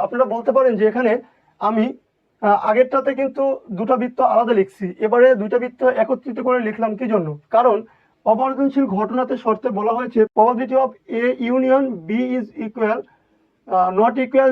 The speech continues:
zero, অর্থাৎ A union B, probability of A union B এর মান কখনো জিরো হবে না। যদি জিরো হয় তাহলে সেটি হবে বর্জনশীল, যদি জিরো না হয় তাহলে এটি হবে অবর্জনশীল। হ্যাঁ, তাহলে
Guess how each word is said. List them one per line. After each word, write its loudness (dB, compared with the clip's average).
zero, -2
অর্থাৎ 2
A 12
union 2
B, -12
probability 2
of -6
A 4
union 4
B -4
এর 2
মান 2
কখনো 0
জিরো 0
হবে 4
না। -6
যদি -4
জিরো 4
হয় 2
তাহলে 0
সেটি -6
হবে -2
বর্জনশীল, -2
যদি -2
জিরো -2
না 4
হয় -2
তাহলে -4
এটি -8
হবে 2
অবর্জনশীল। -2
হ্যাঁ, 0
তাহলে 2